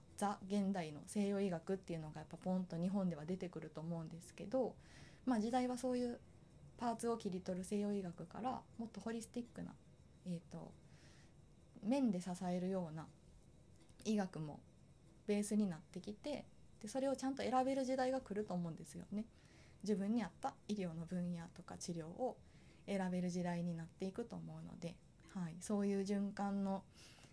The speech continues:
一つにもなればいいななんて、ちょっと大きな目標も掲げた図になってます。はい、こう考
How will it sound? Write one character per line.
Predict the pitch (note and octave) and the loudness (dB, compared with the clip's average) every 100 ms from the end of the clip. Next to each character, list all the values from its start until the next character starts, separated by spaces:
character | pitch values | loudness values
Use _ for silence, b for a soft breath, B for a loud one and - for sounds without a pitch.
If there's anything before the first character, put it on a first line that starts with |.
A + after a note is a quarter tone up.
| B | B
一 | - G3+ | 0 0
つ | G3+ F3 | 2 -2
に | D#3+ - | -4 -6
も | D#3+ D3+ | -8 -2
な | F3 | 0
れ | F#3 | 2
ば | E3+ | 0
い | D#3 E3+ | -2 0
い | |
な | F3+ A3+ A3 | 4 4 4
な | E3 | 0
ん | |
て、 | - - - - - - - - - - | -6 -12 -14 -16 -20 -20 -20 -20 -20 -2
ち | F#3 | -2
ょ | |
っ | F3+ | 0
と | - | -2
大 | F#3 F3+ | 0 0
き | E3+ | -2
な | D#3+ | 0
目 | F3 F3+ | 0 0
標 | F3+ F3 | 0 0
も | D#3 D#3+ | -2 -4
掲 | F#3 F3+ D#3+ | -4 -2 -2
げ | D3+ | -2
た | D3 - - | -4 -6 -4
図 | F#3+ F#3 | 2 4
に | F3+ | 4
な | F3 D#3 | 0 -2
っ | |
て | - D3+ | -6 -8
ま | D3+ E3 | -6 -6
す。 | - B B B B | -10 B B B B
は | G#3 | -2
い、 | E3+ | -2
こ | - C4+ | -2 -2
う | |
考 | C#4 | 0